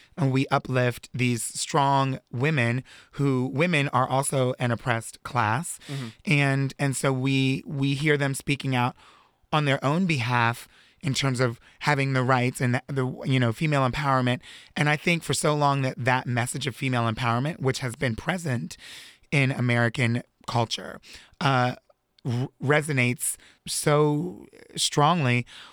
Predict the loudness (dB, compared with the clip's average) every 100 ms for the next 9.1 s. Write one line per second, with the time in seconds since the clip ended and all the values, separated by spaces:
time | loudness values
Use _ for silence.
0 | -8 0 4 4 0 0 0 0 -4 _
1 | -8 0 2 4 4 2 -2 -14 -2 0
2 | 2 0 -4 0 0 2 0 2 2 2
3 | 2 -2 0 0 0 -2 -6 -2 0 0
4 | -2 -6 -14 -20 _ -4 0 0 0 0
5 | -2 -4 -4 -6 -10 -12 -12 -16 -18 _
6 | _ -2 2 2 2 2 0 -2 -2 0
7 | 0 -2 -2 0 0 0 0 0 0 -4
8 | _ -6 -2 -2 -2 0 0 0 0 -2
9 | -4